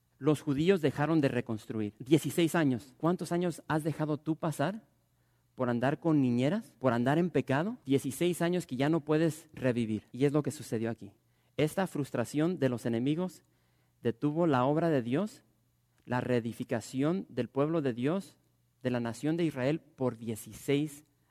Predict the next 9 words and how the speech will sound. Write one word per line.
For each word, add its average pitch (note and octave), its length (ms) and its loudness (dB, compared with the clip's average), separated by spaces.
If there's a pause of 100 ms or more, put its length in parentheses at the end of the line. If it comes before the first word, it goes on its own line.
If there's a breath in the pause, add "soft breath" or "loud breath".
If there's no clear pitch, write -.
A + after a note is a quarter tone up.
(120)
años. A#2 420 -4 (600)
Verso C#3+ 340 2
seis. E3 380 2 (1500 soft breath)
Y C#3+ 100 8
en D3 80 10
el C#3+ 120 8
reinado D3+ 480 6
de E3+ 100 6
Asuero, E3 500 6